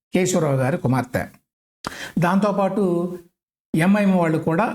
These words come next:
కాంగ్రెస్ పార్టీకి మద్దతు ఇస్తున్నారు. వాస్తవానికైతే బీజేపీకి,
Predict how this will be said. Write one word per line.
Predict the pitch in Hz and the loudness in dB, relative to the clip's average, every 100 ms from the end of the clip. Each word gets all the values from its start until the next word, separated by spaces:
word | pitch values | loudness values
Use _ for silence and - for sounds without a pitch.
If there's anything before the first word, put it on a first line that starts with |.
| - | -4
కాంగ్రెస్ | 160 160 139 | -4 -2 -2
పార్టీకి | 143 185 180 | -2 0 0
మద్దతు | 135 135 131 | 0 -2 -2
ఇస్తున్నారు. | - 113 95 85 - _ _ _ _ - | -4 -4 -4 -6 -12 _ _ _ _ -2
వాస్తవానికైతే | 120 160 196 185 170 170 196 220 190 165 160 131 | -2 0 0 0 -2 0 0 2 0 0 0 0
బీజేపీకి, | 165 185 180 180 170 180 | 2 2 2 0 0 0